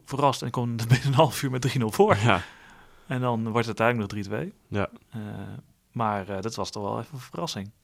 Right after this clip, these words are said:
Speaker 2: Ja, zeker. Eh, die coach, eh, greep ook wel in in de rust, gelijk, eh, gelijk twee wissels.
Speaker 1: Ja.
Speaker 2: Wright Phillips begon nog op de bank, maar die
Speaker 1: Ja.
Speaker 2: werd toen in de, in de rust nog wel even erin gezet. Maar, eh, ja, nee, dat, eh,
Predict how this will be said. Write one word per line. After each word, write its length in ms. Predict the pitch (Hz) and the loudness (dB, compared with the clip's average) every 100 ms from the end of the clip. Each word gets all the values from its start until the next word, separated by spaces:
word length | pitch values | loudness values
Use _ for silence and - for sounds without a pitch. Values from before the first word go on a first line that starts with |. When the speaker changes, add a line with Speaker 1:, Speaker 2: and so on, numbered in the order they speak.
| _ _ | _ _
Speaker 2:
Ja, 260 | 113 117 | 0 0
zeker. 360 | 92 120 113 90 - _ _ _ _ _ _ | 0 0 0 -6 -10 _ _ _ _ _ _
Eh, 380 | - 101 95 95 95 - | -8 -6 -4 -6 -8 -12
die 100 | 101 | -10
coach, 340 | - 104 101 - | 2 2 2 0
eh, 100 | 95 | 0
greep 240 | 101 95 | 2 2
ook 60 | 95 | 4
wel 140 | 98 | 4
in 160 | 104 104 | 6 4
in 80 | 104 | 4
de 60 | |
rust, 260 | 101 110 - | 4 2 2
gelijk, 300 | 101 98 - | 2 2 0
eh, 80 | 98 | -4
gelijk 260 | 95 101 - | 0 -2 2
twee 160 | 101 | 2
wissels. 420 | 98 107 113 107 | 2 2 0 -2
Speaker 1:
Ja. 200 | - 101 - | -4 -6 -4
Speaker 2:
Wright 260 | 98 98 | 0 0
Phillips 340 | - 104 98 - | 2 2 0 -4
begon 180 | - 104 | 0 0
nog 100 | 92 | 2
op 60 | |
de 60 | 95 | 2
bank, 240 | 98 98 | 4 4
maar 80 | 90 | 2
die 80 | 95 | -2
Speaker 1:
Ja. 60 | 104 | 0
Speaker 2:
werd 120 | 98 | -2
toen 140 | - 92 | -2 -2
in 100 | 95 | -2
de, 200 | 92 92 | -4 -6
in 80 | 104 | -4
de 60 | 95 | -4
rust 180 | 98 | -2
nog 80 | 98 | -2
wel 140 | 98 101 | -2 -2
even 140 | 98 | -4
erin 180 | 101 101 | -4 -2
gezet. 300 | 101 101 - - - - - - - - _ - | -2 -4 -8 -20 -20 -20 -20 -20 -20 -20 _ -8
Maar, 320 | 92 87 82 | -6 -4 -6
eh, 280 | 85 82 82 87 - - | -6 -6 -8 -10 -16 -6
ja, 220 | 127 143 | 0 2
nee, 200 | 101 117 | 2 2
dat, 180 | 85 - | 0 -4
eh, 200 | 87 | -4